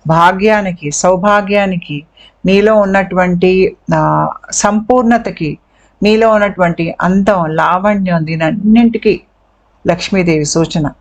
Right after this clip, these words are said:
సంతోషానికి, తర్వాత సంతృప్తికి,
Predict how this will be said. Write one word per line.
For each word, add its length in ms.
సంతోషానికి, 1040
తర్వాత 600
సంతృప్తికి, 1040